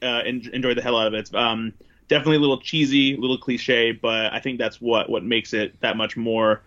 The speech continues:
uh, endearing, you know, this, specifically because, you know, it's just not the typical boy meets girl kind of romance. And it was, uh, yeah, I, I just liked it a lot.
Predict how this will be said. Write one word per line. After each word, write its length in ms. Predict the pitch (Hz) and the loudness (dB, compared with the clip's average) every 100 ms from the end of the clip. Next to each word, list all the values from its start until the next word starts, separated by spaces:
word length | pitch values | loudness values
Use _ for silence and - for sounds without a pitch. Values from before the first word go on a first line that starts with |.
| _ _ _ - | _ _ _ -2
uh, 320 | 113 110 104 - | 0 2 0 -2
endearing, 540 | 120 120 123 120 107 | -2 0 2 2 -2
you 80 | 110 | -2
know, 160 | 107 113 | -4 -4
this, 260 | 123 123 | -6 -8
specifically 580 | - - 123 131 131 123 | -6 -8 -4 0 2 4
because, 400 | 117 117 117 113 | 2 2 0 0
you 60 | 117 | 0
know, 100 | 110 | -2
it's 120 | 110 | -2
just 200 | 120 - | -4 -4
not 140 | 117 | -4
the 80 | 110 | -4
typical 400 | - 113 113 113 | -6 -6 -2 -2
boy 240 | 113 120 117 | 0 0 0
meets 220 | 110 - | -4 -4
girl 260 | 110 113 | -4 -2
kind 220 | 110 107 107 | -2 -2 -2
of 100 | 107 | -4
romance. 480 | 110 101 101 - | -4 -4 -6 -4
And 120 | 117 113 | -4 -2
it 80 | |
was, 380 | 113 113 113 - | 0 0 0 -2
uh, 140 | 113 117 | 0 2
yeah, 180 | 143 | 0
I, 60 | 104 | -2
I 280 | 123 - 123 | -4 -6 -6
just 120 | - | -4
liked 180 | 117 113 | -8 -6
it 60 | |
a 40 | 107 | -10
lot. 220 | 101 | -10